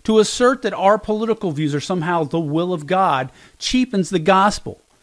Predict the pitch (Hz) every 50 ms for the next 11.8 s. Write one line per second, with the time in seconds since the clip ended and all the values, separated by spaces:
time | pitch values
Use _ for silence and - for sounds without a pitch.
0 | _ _ _ _ _ 160 196 247 247 220 247 247 226 226 214 - - 208 196 -
1 | 202 180 185 180 185 165 185 165 - 185 180 170 151 127 117 160 170 165 180 170
2 | - 185 170 165 165 165 165 160 151 143 156 151 151 151 151 147 - - 214 202
3 | - - 185 180 170 170 170 165 143 139 151 147 143 143 139 - - - _ _
4 | _ 190 196 196 233 214 220 214 240 254 254 240 214 190 185 180 180 175 180 160
5 | 143 165 156 151 - 156 143 - - - 220 226 202 180 165 143 131 131 135 139
6 | 139 139 127 120 123 135 135 123 120 120 - - - _ _ - 190 180 180 165
7 | - - - 151 - - - 139 131 120 117 117 120 120 101 - 92 - _ _
8 | _ _ _ _ - - - - - - 170 - - 220 226 190 202 208 220 226
9 | 208 - - - 220 214 226 233 - - - 185 190 180 165 160 143 143 175 175
10 | 190 202 208 196 202 - 208 208 214 196 185 190 180 170 165 165 151 147 - -
11 | - 196 196 233 214 - - - 254 254 233 175 143 139 139 151